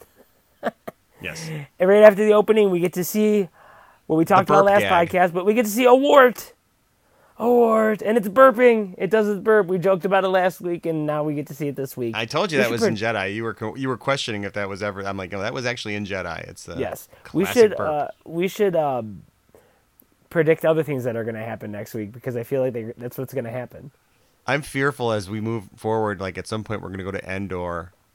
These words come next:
Speaker 2: and we're gonna see an Ewok fart. It's just,
Speaker 1: Oh.
Speaker 2: it's just coming up. You know, "Ooh, ooh, teeny," you know, I don't know. <laughs>
Speaker 1: <laughs>
Speaker 2: Ooh,
Speaker 1: And,
Speaker 2: hello.
Speaker 1: and so we get, we go back into the tank and we get some flashback here. We get Kamino again, which it looks like the same shots from the previous ones. I don't know if they're exactly the same.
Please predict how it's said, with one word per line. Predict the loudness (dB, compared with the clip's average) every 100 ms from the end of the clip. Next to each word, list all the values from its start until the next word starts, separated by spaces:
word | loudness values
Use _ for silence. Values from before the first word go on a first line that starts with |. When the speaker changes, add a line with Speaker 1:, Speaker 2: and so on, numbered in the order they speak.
| -14
Speaker 2:
and | -12
we're | -10
gonna | -10
see | -8
an | -10
Ewok | -8 -8 -6 -8
fart. | -10 -8 -8 -10 _
It's | -18 -14
just, | -14 -10
Speaker 1:
Oh. | -10 -10
Speaker 2:
it's | -12
just | -12 -14 _
coming | -12 -10
up. | -12 -14 -16
You | -8
know, | -8 -8 -18
"Ooh, | -8 -6 -4
ooh, | -6
teeny," | -4 -4 -2 -2 -2 -6
you | -6
know, | -8
I | -8
don't | -8 -12 -8
know. | -6 -4 -4 -6 -10
<laughs> | -20 -16 -6 -6 -4 -10
Speaker 1:
<laughs> | -8 -10 -14 -6 -6 -4 -6 -6 -4
Speaker 2:
Ooh, | 2 6 8
Speaker 1:
And, | 6 6
Speaker 2:
hello. | 2 2 2 0 -4 2
Speaker 1:
and | 4 4
so | 6 6
we | 8 8
get, | 6 2
we | 2 4
go | 6
back | 6 6 6
into | 0 -4
the | -6
tank | -2 -2 0 -2
and | -4
we | -2
get | -4 -4
some | -6
flashback | 0 2 2 -2 -4 -4
here. | -6 -4
We | -4
get | -6 -8
Kamino | -6 -6 -2 0 0
again, | 0 -4 -6
which | -8 -8
it |
looks | -10 -10
like | -12
the | -10
same | -8 -8
shots | -10 -16 -12 -6 -6 -8
from | -12 -16
the |
previous | -10 -8 -8 -10 -12
ones. | -14 -12 -14
I |
don't | -14
know |
if | -14
they're | -14
exactly | -12 -4 -4 -4 -8
the | -10
same. | -12 -14 -16